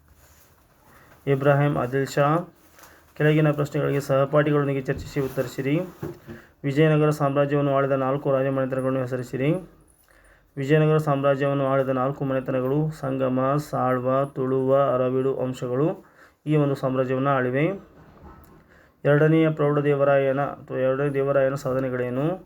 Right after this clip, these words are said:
ಸಂಗಮ ವಂಶದಲ್ಲಿಯೇ ಶ್ರೇಷ್ಠ ದೊರೆ ಎರಡನೇ ದೇವರಾಯ, ಪ್ರೌಢ ದೇವರಾಯ. ಈತ ಗಜಬೆಂಟಿಂಕಾರ ಎಂಬ ಬಿರುದು ಧರಿಸಿದ್ದ. ಎರಡನೇ ದೇವರಾಯನ ವರಿಸದ ಗಜಪತಿ ಕಪಿಲೇಂದ್ರನನ್ನು ಕೊಂಡಬೇಡನನ್ನು ಗೆದ್ದುಕೊಂಡನು.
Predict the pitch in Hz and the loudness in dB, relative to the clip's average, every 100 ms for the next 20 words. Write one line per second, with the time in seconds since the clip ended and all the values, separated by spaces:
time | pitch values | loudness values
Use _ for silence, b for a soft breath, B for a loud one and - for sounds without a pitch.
0 | _ b b b - 156 160 160 156 147 | _ b b b -2 2 4 4 4 2
1 | 147 151 139 143 147 151 147 147 135 143 | 0 0 0 0 -2 -2 -4 -2 -2 0
2 | 139 127 135 139 135 131 131 123 131 143 | 0 0 0 0 2 2 2 2 2 0
3 | 135 135 135 131 127 127 127 139 135 127 | -2 0 0 0 0 0 0 0 -2 -2
4 | 131 127 127 139 139 143 135 139 139 139 | -2 -2 -2 -2 0 -2 0 -2 0 2
5 | 135 131 127 123 127 135 131 127 139 123 | 2 2 0 -4 -2 -2 0 -2 -6 0
6 | 151 165 - _ B B B B - 135 | 2 0 -4 _ B B B B -8 -2
7 | 143 156 151 147 143 139 135 135 127 131 | 2 2 4 2 2 2 2 0 0 -2
8 | 143 143 131 131 139 139 143 139 135 139 | -2 -2 -2 -2 -4 -4 -4 -6 -8 -4
9 | 139 143 139 135 131 131 135 143 135 139 | -2 0 2 0 0 -2 -4 -4 -2 0
10 | 139 131 131 131 127 127 135 131 120 131 | 0 0 0 -2 -2 -2 -2 -2 -2 0